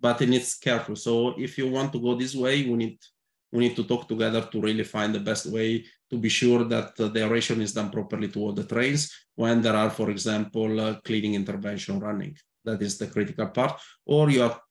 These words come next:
simply taking, uh, disconnecting a train, uh, from the process.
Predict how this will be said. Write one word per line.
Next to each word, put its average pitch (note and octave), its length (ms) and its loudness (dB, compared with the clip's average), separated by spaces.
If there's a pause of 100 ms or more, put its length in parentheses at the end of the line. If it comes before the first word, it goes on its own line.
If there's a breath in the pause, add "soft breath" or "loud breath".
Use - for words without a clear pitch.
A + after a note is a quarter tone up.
simply B2 400 0
taking, A2 460 0
uh, G2+ 340 2
disconnecting G#2+ 640 -4
a G#2 100 -6
train, G#2 400 -4
uh, G2+ 380 -10 (100)
from G2 200 -8
the - 80 -14
process. - 580 -10